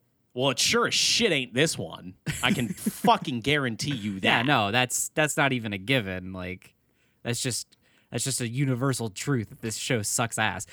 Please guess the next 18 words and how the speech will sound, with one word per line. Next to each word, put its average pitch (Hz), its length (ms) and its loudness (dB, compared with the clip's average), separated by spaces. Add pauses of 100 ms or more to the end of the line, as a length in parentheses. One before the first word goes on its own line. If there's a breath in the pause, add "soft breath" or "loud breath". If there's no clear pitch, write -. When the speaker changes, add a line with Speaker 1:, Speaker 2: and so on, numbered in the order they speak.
(180 loud breath)
Speaker 2:
For 294 100 -2
Christ's 311 320 4
sake, 277 220 2
we 226 100 2
talked 277 240 4
about 254 160 2
coming 269 300 2
in 208 60 2
restaurants 214 500 4
for 160 60 -8
the 165 60 -6
first 175 240 0
twenty 180 220 4
minutes 156 240 4
of 151 80 -2
the 147 40 4
goddamn 131 360 2
show. 107 480 -2